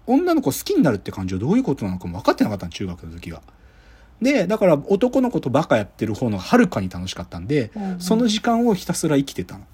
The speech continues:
Speaker 1: で、高校入ると、男子校なんで、僕は。なんだけど、でも、だんだんその女の子好きっていう気持ちが分かってきて、じゃあ僕はその浮かばれない時間が結構長かったかって、そうでもなくって、好きな彼女がいたら、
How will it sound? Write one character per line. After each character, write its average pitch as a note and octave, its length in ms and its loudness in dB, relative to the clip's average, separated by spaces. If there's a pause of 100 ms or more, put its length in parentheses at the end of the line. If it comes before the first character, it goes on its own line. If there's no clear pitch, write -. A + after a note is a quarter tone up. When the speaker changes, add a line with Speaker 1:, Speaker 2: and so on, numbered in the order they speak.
(120)
Speaker 1:
で、 B3 120 2
高 F4+ 280 6
校 F4+ 140 4
入 F4+ 220 0
る D3+ 140 4
と、 A#2 280 4 (360)
男 C#4 260 2
子 - 100 0
校 D#4+ 240 0
な C4+ 120 0
ん A#2+ 100 -4
で、 G2+ 100 -6
僕 F#2 300 -8
は。 F2+ 220 -8 (640)
な F#3+ 120 -2
ん F#3+ 60 0
だ F3+ 80 2
け A#2+ 140 0
ど、 A#2 280 2 (380)
で D4+ 80 2
も、 A#3 240 4 (200)
だ D#4+ 120 6
ん F4 100 -2
だ E4+ 100 4
ん D4 60 4
そ D#4+ 120 0
の C#4 180 4
女 C4 300 4
の B3 80 -2
子 C3 100 -2
好 - 40 -4 (100)
き D3+ 120 0
っ G2+ 80 -2
て - 160 -8
い F#2 40 -2
う - 20 -6
気 G#2 120 -8
持 F#2 100 -2
ち - 80 -8
が F#2 80 -4
分 F2+ 80 -6
か G#2+ 80 -6
っ G2+ 40 -6
て F2+ 100 -10
き - 80 -16
て、 G2 320 -2 (260)
じ F4 80 2
ゃ C#4 40 6
あ - 20 4
僕 F#3 280 2
は G4+ 140 4
そ F3 140 0
の D#3 80 0
浮 D#3+ 80 0
か C4+ 160 6
ば D4+ 100 6
れ E4+ 140 0
な D#4+ 80 0
い C#4+ 80 2
時 - 100 -4
間 C#4+ 160 0
が C#4 80 0
結 F4 160 -2
構 - 140 -2
長 B2 200 0
か C#3+ 120 -2
っ - 60 -10
た - 100 -6
か G#2 60 -6
っ - 20 -8
て、 A#2+ 100 -12
そ G#4+ 300 2
う G#4+ 40 0
で A4 80 2
も G#4+ 140 -6
な F#4+ 100 -6
く - 120 -6
っ - 20 -6
て、 - 420 -4 (420)
好 - 200 -10
き D#4+ 100 2
な G3+ 120 2
彼 D3 260 -2
女 A#2+ 100 0
が F#2+ 140 -4
い F#2+ 80 -6
た - 180 -4
ら、 G#2 300 -2